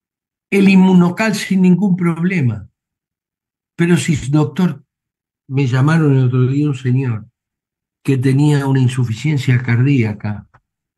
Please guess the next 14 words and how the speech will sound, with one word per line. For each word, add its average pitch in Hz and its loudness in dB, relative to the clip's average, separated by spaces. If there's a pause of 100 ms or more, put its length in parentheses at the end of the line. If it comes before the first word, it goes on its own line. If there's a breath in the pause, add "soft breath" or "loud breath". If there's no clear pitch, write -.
y 127 0
toma 151 2
seis 151 2
medicamentos. 113 -2 (560)
Me 139 2
mandaron 143 2
en 135 2
el 131 0
WhatsApp 131 -4
el 127 4
nombre 147 0
de 127 0
los 113 0
medicamentos. 120 -4